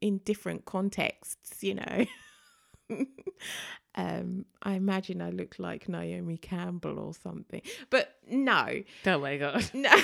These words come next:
Speaker 1: J-, but the thing is, it's like your goal, your weight, you know,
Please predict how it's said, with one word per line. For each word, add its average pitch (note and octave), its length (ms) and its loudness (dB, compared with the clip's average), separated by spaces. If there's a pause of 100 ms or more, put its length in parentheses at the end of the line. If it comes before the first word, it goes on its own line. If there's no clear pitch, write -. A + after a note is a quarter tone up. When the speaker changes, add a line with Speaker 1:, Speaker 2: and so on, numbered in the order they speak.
(460)
Speaker 1:
J-, G#3+ 200 -2 (160)
but D#4 160 2
the C#4+ 80 -4
thing E4 260 0
is, G3 260 4 (100)
it's A#3+ 220 -2
like A3 440 -4 (560)
your C4 460 0
goal, E3+ 580 -2
your A3+ 320 2
weight, G#3+ 280 -2
you A3 120 -2
know, F3+ 260 0